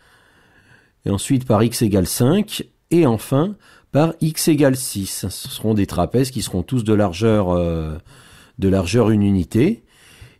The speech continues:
et, euh, qui auront les bases parallèles donc à l'axe des ordonnées, et chez la largeur est de l'unité parce que j'ai une largeur totale de six moins un que je divise en cinq intervalles, ça fait bien un.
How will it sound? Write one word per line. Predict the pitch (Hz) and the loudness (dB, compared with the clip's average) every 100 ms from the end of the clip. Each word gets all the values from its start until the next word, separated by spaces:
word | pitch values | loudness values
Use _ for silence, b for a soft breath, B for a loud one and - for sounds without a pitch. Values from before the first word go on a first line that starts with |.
| _ | _
et, | - 120 120 | 0 2 4
euh, | 110 101 101 98 95 92 90 87 87 85 85 82 80 78 80 78 - - - | 4 4 4 2 2 0 0 -2 -2 -4 -4 -4 -4 -6 -6 -8 -10 -14 -8
qui | - 110 | 0 2
auront | 110 113 | 4 4
les | 101 | 2
bases | 92 113 110 95 98 90 85 - | 2 2 2 2 -2 -2 -4 0
parallèles | 107 104 113 113 101 87 76 b b b b - | 2 4 4 4 4 0 -4 b b b b -4
donc | 98 104 90 | 0 0 2
à | 98 | 0
l'axe | 95 90 | 0 -2
des | 92 87 | -2 -2
ordonnées, | 82 82 78 120 202 B B B B - | -2 -2 0 0 0 B B B B -4
et | 95 | -2
chez | - 98 | 0 0
la | 92 92 | 2 2
largeur | 104 110 104 117 98 | 4 2 2 2 2
est | |
de | 92 | 0
l'unité | 92 90 87 - 170 | 0 0 0 0 0
parce | 180 - - | 0 -6 -2
que | 101 95 90 | 0 2 0
j'ai | 82 90 85 78 78 80 - - B B B B B | -2 -2 -2 -2 -6 -10 -12 -18 B B B B B
une | 107 107 | 0 4
largeur | 113 101 123 - | 4 2 0 0
totale | 123 127 113 | 0 2 0
de | 95 | 0
six | - 123 107 | -2 -4 -2
moins | 95 87 101 | -2 -2 -2
un | 180 | -2
que | 147 | -4
je | 104 | -2
divise | 98 101 104 | -2 -2 -4
en | 92 | -4
cinq | 113 98 | -4 -4
intervalles, | 95 90 76 101 156 | -6 -6 -4 -2 -2
ça | - | -4
fait | - 95 | -4 -4
bien | 85 82 | -4 -4
un. | 92 101 | -4 -4